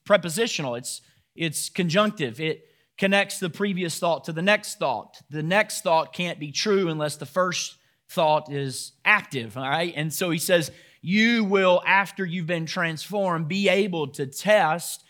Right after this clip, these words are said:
and then you're gonna be able to prove what God's will is. You're going to be able to open the door to God's will and actually then test and approve that you're walking in God's will, that you're living in God's will, that you're not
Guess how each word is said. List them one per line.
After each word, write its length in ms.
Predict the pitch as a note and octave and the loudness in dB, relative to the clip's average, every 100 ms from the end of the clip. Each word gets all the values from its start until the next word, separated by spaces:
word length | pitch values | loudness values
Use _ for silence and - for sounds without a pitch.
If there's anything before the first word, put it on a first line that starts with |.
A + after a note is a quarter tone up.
| _ _ - | _ _ -8
and 180 | D3 D#3+ | -4 2
then 140 | G3+ | 2
you're 140 | G#3+ | 2
gonna 160 | F#3+ F#3 | 0 0
be 100 | F3 | 2
able 160 | F3 D#3+ | 2 0
to 100 | C#3 | -4
prove 600 | - A#3 A3+ G3 F#3 D#3+ | -2 0 2 2 0 -4
what 500 | D3 D#3+ G3+ F#3+ D3+ | -6 4 4 4 2
God's 360 | E3 F3+ D#3+ | 2 2 0
will 260 | C#3+ G3+ G3+ | 0 2 4
is. 500 | A3+ A3+ G2 - - | 4 4 2 -6 -8
You're 120 | E3 | -6
going 300 | E3+ G#3+ G#3 | 0 2 2
to 60 | F3+ | 0
be 160 | G3+ | 4
able 280 | G3+ G3+ F#3 | 6 6 0
to 280 | - G3+ F#3 - | -4 -4 -2 2
open 480 | G#3 - G#3+ G3+ F#3 - _ | 2 0 -2 -2 -4 -10 _
the 120 | F3+ | -2
door 400 | D#3+ A#3 A3 F3 | 4 6 6 4
to 160 | F3+ F#3 | 2 -2
God's 340 | F#3 F#3 D3 | 0 0 -2
will 500 | D3+ B3+ G3+ D#3+ - - _ - | 0 4 4 4 0 -8 _ -4
and 140 | F3+ G3 | 0 2
actually 380 | A3 - G3 | 2 2 0
then 200 | F#3+ F#3 | 0 0
test 460 | E3 - C4 G#3+ - | -2 0 2 2 0
and 80 | F3+ | -4
approve 440 | E3 C4+ C#4 F#3+ | -2 0 2 2
that 180 | F#3 - | -2 0
you're 280 | G3 G3 - | 0 0 -2
walking 460 | F3 B3 - F#3 E3+ | 2 4 2 -4 -4
in 120 | E3+ | 0
God's 260 | F3+ F3+ | 2 2
will, 240 | G#3+ C4 D#3 | 0 2 2
that 200 | D#3 - | 0 -2
you're 140 | F3+ - - | -2 -4 -12
living 460 | F#3 G#3+ B3+ A3+ G3 | -6 0 2 2 2
in 100 | F#3 | 2
God's 320 | F#3 F#3+ F3+ | 4 4 2
will, 280 | G#3 A#3+ E3+ | 0 2 2
that 200 | E3+ - | 0 -2
you're 80 | F#3 | -2
not 680 | F#3+ A3 B3 G3+ A3+ - | 2 6 6 6 2 -6